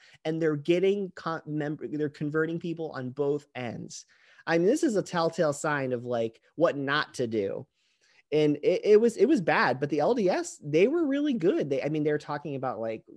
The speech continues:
again, priesthood authority. Well, William Cadman says he has authority.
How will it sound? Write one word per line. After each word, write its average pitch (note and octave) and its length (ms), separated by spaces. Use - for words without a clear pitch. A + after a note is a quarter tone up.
again, C#3+ 280
priesthood A#2+ 420
authority. E3 560
Well, A2+ 140
William A#2+ 240
Cadman A3 340
says B2+ 220
he C#3+ 120
has C4+ 180
authority. C3 480